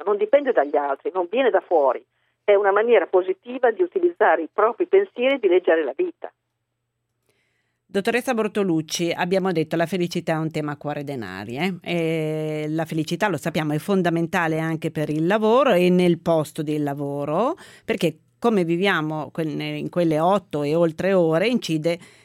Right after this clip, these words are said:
Speaker 2: e condiziona la nostra sensazione di felicità. Eh, tra l'altro è un lavoro, eh, molto caro a cuore denari e, e anche a lei che va nelle aziende a insegnare alle persone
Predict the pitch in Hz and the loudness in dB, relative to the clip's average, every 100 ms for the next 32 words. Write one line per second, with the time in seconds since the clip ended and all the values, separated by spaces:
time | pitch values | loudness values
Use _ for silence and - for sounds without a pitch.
0 | - 160 175 170 175 180 160 160 160 180 | -14 -2 0 2 0 -2 0 0 2 2
1 | 277 - 190 170 156 156 165 160 147 - | 0 0 -4 -2 -4 -4 -2 -2 -4 -4
2 | 156 143 - 143 87 - - - - - | -2 -2 -6 -10 -12 -16 -20 -20 -20 -8
3 | 170 156 143 185 208 180 170 160 165 175 | -2 -2 0 2 2 2 0 2 2 4
4 | 165 156 147 - 151 147 143 143 139 135 | 4 2 0 -2 -6 -6 -6 -6 -8 -10
5 | 139 156 160 180 - 220 151 151 160 156 | -4 0 0 -2 -2 0 0 -2 -2 -4
6 | 151 156 156 139 139 151 196 294 - 165 | -2 -2 -4 -4 -6 -4 -2 -4 -4 0
7 | 156 151 151 - 165 214 - 160 180 185 | 0 0 -2 -2 0 0 0 0 2 2
8 | 156 - 170 190 156 165 240 226 165 185 | 0 -2 0 2 2 2 0 0 2 2
9 | 170 180 208 269 175 165 160 160 214 202 | 4 2 2 2 2 2 0 -2 0 2
10 | 156 151 156 175 175 240 - 175 165 170 | 0 0 0 0 -2 -6 -2 0 0 0
11 | 214 | -2